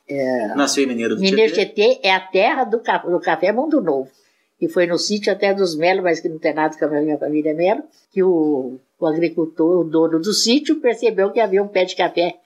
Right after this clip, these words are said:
Speaker 1: que produzia de forma diferente. Então, ele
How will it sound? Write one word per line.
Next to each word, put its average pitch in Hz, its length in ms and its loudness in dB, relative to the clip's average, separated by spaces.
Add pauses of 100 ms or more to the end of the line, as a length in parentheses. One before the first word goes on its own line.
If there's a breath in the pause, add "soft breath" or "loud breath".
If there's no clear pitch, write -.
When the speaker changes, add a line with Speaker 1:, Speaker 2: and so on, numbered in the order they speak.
Speaker 1:
que 202 100 -6
produzia 175 480 -2
de 185 140 -4
forma 185 320 -2
diferente. 196 800 -4 (120)
Então, 196 640 -2 (180)
ele 190 840 2